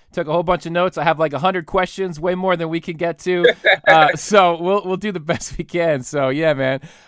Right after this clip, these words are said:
Speaker 1: Uh, I loved it. It was full of wisdom. I, I really felt like it was a very approachable book for anybody. It was an encouragement to me as someone doing justice ministry or justice work, whatever you'd wanna call it, but also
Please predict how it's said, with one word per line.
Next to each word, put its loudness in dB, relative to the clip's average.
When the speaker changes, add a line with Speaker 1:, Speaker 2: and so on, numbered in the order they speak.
Speaker 1:
Uh, 4
I 2
loved 4
it. -4
It -2
was -2
full 0
of 2
wisdom. -2
I, 0
I -2
really 0
felt 0
like -4
it -6
was -6
a -2
very -4
approachable -4
book -6
for -8
anybody. -4
It -6
was -6
an -8
encouragement -4
to -6
me -6
as -4
someone -2
doing -4
justice -6
ministry -8
or -8
justice -8
work, -4
whatever -2
you'd -8
wanna -4
call -2
it, -12
but -4
also -2